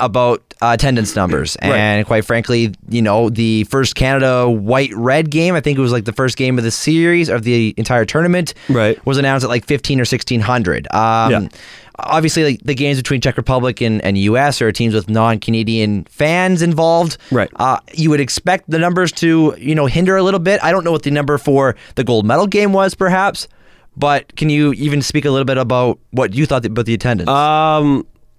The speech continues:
Speaker 2: well, for the gold, last that I heard, and I haven't seen confirmation or heard anything, so it might be complete hearsay, but, uh, I was told it was around the neighborhood of over three thousand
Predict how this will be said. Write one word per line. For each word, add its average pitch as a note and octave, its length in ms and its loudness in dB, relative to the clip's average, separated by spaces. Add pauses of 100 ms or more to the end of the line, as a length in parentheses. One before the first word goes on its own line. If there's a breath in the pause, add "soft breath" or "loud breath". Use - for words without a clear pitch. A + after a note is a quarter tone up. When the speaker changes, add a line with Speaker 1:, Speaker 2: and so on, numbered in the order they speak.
(300)
Speaker 2:
well, C3+ 220 2
for E3+ 140 -2
the E3+ 100 0
gold, B2 480 2
last B2+ 500 0
that A2+ 120 2
I A2 160 2
heard, G#2 100 2
and G#2 100 2
I A2 100 0
haven't A#2 320 0
seen A2+ 220 0
confirmation G#2 600 0
or G2+ 80 0
heard G#2 160 0
anything, G2 340 0
so G2+ 140 -2
it G#2 40 2
might G#2 180 0
be G#2 100 -6
complete G#2 320 -2
hearsay, G2 440 -4 (420 loud breath)
but, A#2 320 0 (100)
uh, G#2+ 580 2 (840)
I C3 140 0
was D3 540 -2 (480)
told B2+ 220 0
it A#2 40 0
was A2+ 140 0
around A#2+ 160 0
the G#2+ 60 2
neighborhood A2 400 0
of G2 320 -6 (120)
over A2 280 0
three A2 240 -2
thousand G#2 500 -2